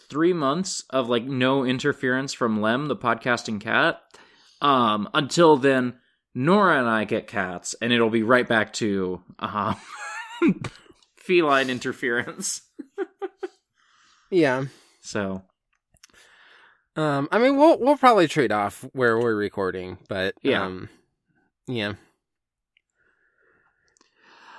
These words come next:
Speaker 1: Anyway, Police Story. A movie I'd never seen before. <laughs>
Speaker 2: Yeah? You hadn't seen this before? Um,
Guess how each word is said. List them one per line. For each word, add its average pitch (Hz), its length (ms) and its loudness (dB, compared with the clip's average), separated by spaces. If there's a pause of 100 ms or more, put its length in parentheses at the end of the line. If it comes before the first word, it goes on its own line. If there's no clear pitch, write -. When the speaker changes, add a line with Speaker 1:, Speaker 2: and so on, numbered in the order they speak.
(320)
Speaker 1:
Anyway, 131 520 0 (180)
Police 220 320 -2
Story. 92 400 -8 (720)
A 160 60 -2
movie 226 300 0
I'd 208 100 0
never 196 160 -2
seen 190 220 -6
before. 101 420 -10 (320)
<laughs> 1077 1000 2
Speaker 2:
Yeah? 190 360 8 (540)
You 226 120 8
hadn't 240 260 10
seen 240 200 2
this 240 180 8
before? 285 520 6 (1900)
Um, 147 600 2